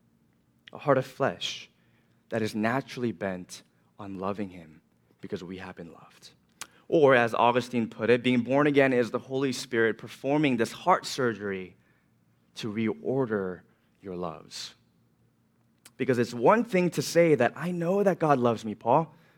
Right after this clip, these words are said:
The Bible says it, I just sang about it, I know that God loves me." That's one thing to say while the main thing that drives you in everyday decisions of your life is the love that you receive from your marriage, the love you receive from work, from school,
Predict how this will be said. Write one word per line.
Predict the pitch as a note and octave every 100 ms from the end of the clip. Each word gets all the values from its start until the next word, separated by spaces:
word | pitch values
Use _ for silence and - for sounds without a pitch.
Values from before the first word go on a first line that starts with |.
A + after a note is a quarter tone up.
| _ _ _ _ _ _ _ -
The |
Bible | B2+ C3+ E3 F3+
says | F3 D#3
it, | D3
I | B2
just | G#2+ -
sang | D3 D#3+
about | E3+ D#3 D#3+
it, | E3
I | D#3+ D3
know | D3 D3+ F#3
that | F3+ D#3+
God | D3+ C#3+ C3
loves | D3 E3+ C3+
me." | B2+ B2+
That's | C#3 C#3
one | C#3 G3
thing | A#3 A3
to | -
say | - G3+ G#3+
while | D#3 D3 D3+ D3 - - _ _
the | -
main | C3+ D3+ A3 C4
thing | B3+
that | G#3 D#3
drives | B2+ C3 D3 G3 G3 B2+
you | B2 B2+
in | B2 -
everyday | G3 A3+ A3 G3
decisions | D#3 - E3+ E3 C#3+
of | C3
your | B2 B2
life | C#3+ C#3 A2 - - - _ _ _ _
is | C#3 B2
the |
love | A#2+ C3 C#3+
that | C3
you | A2+
receive | A2+ - B2 A#2+
from | A2
your | G2+
marriage, | G2 G2+ B2+ D#3 - - - _ _ _ _ _
the | -
love | B2 B2+ A#2
you |
receive | A2 C3+ B2+
from | A#2 G2+
work, | F#2+ B2 E3+ - - _ _ _ _ _ _
from | A2 G2+
school, | - - D#3 D#3 E3+